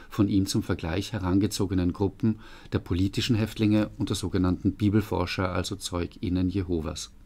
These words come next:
Nach Lautmann lag die Todesrate der homosexuellen Häftlinge im Durchschnitt bei sechzig Prozent, die der politischen bei einundvierzig und die der ZeugInnen Jehovas bei einunddreißig Prozent.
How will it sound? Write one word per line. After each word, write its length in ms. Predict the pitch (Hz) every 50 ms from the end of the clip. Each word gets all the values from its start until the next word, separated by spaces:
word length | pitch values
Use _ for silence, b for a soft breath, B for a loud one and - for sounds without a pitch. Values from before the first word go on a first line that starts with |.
| B B B B B B B B B B B B B B B B B B B B B B
Nach 160 | - 113 101 -
Lautmann 500 | 101 101 139 147 - 160 160 156 165 139
lag 200 | 117 110 104 -
die 100 | 117 110
Todesrate 680 | - - 107 113 127 123 - - 127 120 120 120 143 123
der 140 | 120 95
homosexuellen 580 | 110 104 104 104 104 101 - - - 92 87 87
Häftlinge 480 | 92 101 101 - - 123 120 127 127 127
im 200 | - 101 92 82
Durchschnitt 520 | 95 90 90 92 - - 135 123 - -
bei 100 | - 95
sechzig 460 | 90 - 95 92 - - - 101 -
Prozent, 580 | - 90 - - - - 92 101 131 139 - B B B B B B B B -
die 80 | 113
der 80 | 95 90
politischen 640 | - - - 90 85 98 101 - - 110 - 113 104
bei 160 | 98 101 95
einundvierzig 800 | 92 92 90 95 87 - - - 104 107 110 - - - 131 - B B B B B B B
und 200 | 123 117 - 131
die 60 | 123
der 120 | 139 139
ZeugInnen 540 | 143 - - 92 92 - - 104 104 101 92
Jehovas 520 | 87 87 82 80 95 92 92 110 113 110 -
bei 220 | - 120 - -
einunddreißig 680 | 101 101 110 113 95 87 92 90 90 - - - - -
Prozent. 600 | - 87 - - - - 78 82 82 82 -